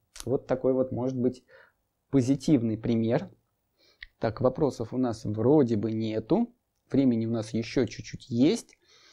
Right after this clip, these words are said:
И я хотел вернуться к яме и не яме. Соответственно, когда я говорил,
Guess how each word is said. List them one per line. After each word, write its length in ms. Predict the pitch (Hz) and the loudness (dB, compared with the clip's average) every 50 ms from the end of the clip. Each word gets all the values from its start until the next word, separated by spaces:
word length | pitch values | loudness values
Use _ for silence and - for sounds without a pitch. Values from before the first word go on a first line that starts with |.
| _ _ _ _ _ _ _ _ _ _ _ _ | _ _ _ _ _ _ _ _ _ _ _ _
И 100 | - 208 | 0 2
я 300 | 208 165 131 139 175 180 | 4 4 6 6 4 4
хотел 440 | - - 127 131 - 160 165 147 123 | 2 -2 -4 -2 0 2 4 4 4
вернуться 600 | 120 123 - 120 135 175 185 - - 139 131 127 | 2 0 0 0 0 0 -2 -4 -4 -4 -4 -4
к 340 | - - - 143 123 - - | -4 -2 -2 0 0 -2 -4
яме 380 | - 123 127 139 139 135 127 127 | -4 -2 0 0 2 2 2 4
и 20 | |
не 160 | 127 131 135 | 4 4 4
яме. 420 | 143 143 127 110 107 101 - - _ _ _ _ _ _ _ _ _ _ _ _ _ _ _ _ _ _ _ _ _ _ _ _ _ _ _ _ _ _ _ _ - - - - | 4 2 2 2 -2 -6 -8 -12 _ _ _ _ _ _ _ _ _ _ _ _ _ _ _ _ _ _ _ _ _ _ _ _ _ _ _ _ _ _ _ _ -20 -20 -6 -2
Соответственно, 600 | - 131 127 147 147 131 - - 120 110 104 101 | 0 0 2 2 2 2 0 -2 -8 -8 -8 -6
когда 320 | - 127 131 131 151 143 | -4 -2 0 0 0 0
я 140 | 123 110 110 | 0 0 -2
говорил, 560 | 113 120 120 131 139 139 120 107 95 87 | -2 -2 -2 0 0 0 0 -2 -4 -6